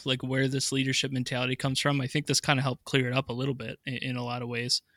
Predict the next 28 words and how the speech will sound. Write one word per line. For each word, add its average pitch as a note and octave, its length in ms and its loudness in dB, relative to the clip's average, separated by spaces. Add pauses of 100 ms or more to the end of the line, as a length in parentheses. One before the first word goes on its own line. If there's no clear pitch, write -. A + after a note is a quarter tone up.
(340)
Um, A#2 400 -4
my B2 160 0
thought B2 280 -2
processes, B2+ 600 0
especially C3 400 2
when B2 80 -2
it B2+ 60 -4
comes B2+ 240 -2
to B2+ 80 -4
running, B2 280 -2
like, A#2+ 140 -6
a B2+ 40 -4
smaller A#2+ 420 2
team. B2 340 -4 (680)
The B2 60 2
next C3+ 280 6
coping C3+ 380 4
thing B2+ 180 4
I'll B2 80 2
have B2+ 200 -2
to B2+ 80 -6
deal B2+ 200 2
with C3 220 0
is C3 160 -2
the B2+ 200 0
true C#3+ 300 4
politics C#3 640 0
of, A#2+ 400 -6